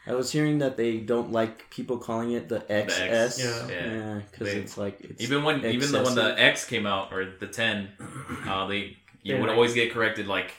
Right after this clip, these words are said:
Speaker 2: uh, "No, it's the ten." Like, iPhone snobs, I still call it the X.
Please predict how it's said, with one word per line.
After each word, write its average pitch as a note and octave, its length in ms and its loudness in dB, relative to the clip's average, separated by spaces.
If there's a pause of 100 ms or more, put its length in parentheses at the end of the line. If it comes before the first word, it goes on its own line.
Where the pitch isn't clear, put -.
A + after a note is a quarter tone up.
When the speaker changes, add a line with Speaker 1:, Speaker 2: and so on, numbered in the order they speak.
(180)
Speaker 2:
uh, G2+ 260 0
"No, B2 220 -6
it's A#2 140 -8
the A2 120 -2
ten." G#2 400 -4 (100)
Like, F#2 200 -8
iPhone A2 340 -4
snobs, A2+ 320 -8
I G2 80 -4
still G#2 220 -4
call F#2+ 220 0
it - 40 -16
the E2 120 -2
X. - 360 -2